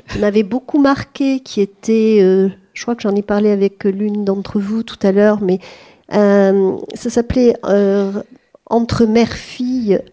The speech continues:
un ravage, c'est, qui était un livre, euh, de Marie-Magdeleine Ledesma, qui était, euh, hein, c'est ça, hein ? Pardon, Daniel ?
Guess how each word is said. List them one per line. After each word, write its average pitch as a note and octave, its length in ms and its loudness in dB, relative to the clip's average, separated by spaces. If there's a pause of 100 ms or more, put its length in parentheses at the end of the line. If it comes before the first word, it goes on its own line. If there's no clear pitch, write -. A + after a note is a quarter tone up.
un G3+ 120 0
ravage, G3 720 -2 (420)
c'est, - 220 -10 (420)
qui - 100 -4
était A3+ 420 -2
un G#3 140 4
livre, A3 640 0
euh, F3+ 840 -2
de F3+ 200 0
Marie-Magdeleine G#3 1400 0
Ledesma, G#3 920 0
qui - 180 -14
était, A3 460 -2
euh, F#3+ 140 -8 (380)
hein, A3 140 -4
c'est B3 160 -14
ça, A3 380 -4
hein ? A#3 100 -8 (480)
Pardon, G#3+ 380 -8
Daniel ? G#3+ 300 -8